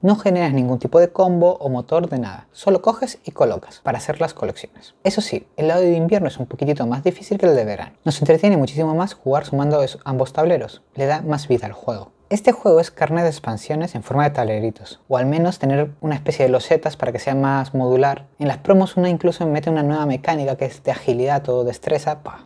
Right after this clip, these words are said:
Aunque estas cosas rompan o puedan romper la matemática del juego, creo que le pueden dar bastante chicha.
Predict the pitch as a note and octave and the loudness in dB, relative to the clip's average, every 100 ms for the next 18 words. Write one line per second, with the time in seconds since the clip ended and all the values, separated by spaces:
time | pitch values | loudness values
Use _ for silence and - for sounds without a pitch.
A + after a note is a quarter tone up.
0 | _ D#3 C#3+ F#3 F#3 E3+ D3 C3 C#3+ C3+ | _ 2 4 2 0 -6 -6 -4 -2 0
1 | C#3 C3 B2+ B2 C#3 C#3 B2+ B2 A2 C3+ | 0 -2 -4 -2 0 0 0 -2 -2 -2
2 | B2 B2 A#2+ A2+ A#2+ B2 B2+ B2 B2 - | 0 0 -2 -4 -2 -2 0 0 0 2
3 | B2 A#2 A#2 - - C3+ C3 A#2 - A#2+ | 2 2 0 -2 0 4 4 2 0 -2
4 | A#2 A#2 A2+ - A2 G#2+ - - - | 0 -2 -2 -6 -8 -8 -12 -18 -20